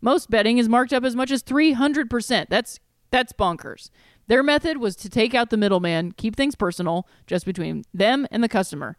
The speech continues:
from design to manufacturing to customer service and beyond. Small business approach, from being run by husband and wife to being involved in every step of the manufacturing process to a customer service team that cares so much they remember their customers by name. I love that. It's great that you can have small business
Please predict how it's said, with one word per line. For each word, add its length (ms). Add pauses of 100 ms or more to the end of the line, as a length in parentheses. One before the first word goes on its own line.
(200)
from 160
design 420
to 60
manufacturing 680
to 100
customer 360
service 440
and 280
beyond. 440 (360)
Small 320
business 360
approach, 520
from 180
being 220
run 240
by 100
husband 340
and 80
wife 280
to 80
being 180
involved 360
in 100
every 280
step 380 (260)
of 120
the 40
manufacturing 640
process 460
to 100
a 60
customer 360
service 300
team 200
that 100
cares 200
so 200
much 260
they 140
remember 400
their 120
customers 520
by 160
name. 260 (320)
I 140
love 260
that. 240 (480)
It's 160
great 240
that 80
you 160
can 100
have 160
small 240
business 400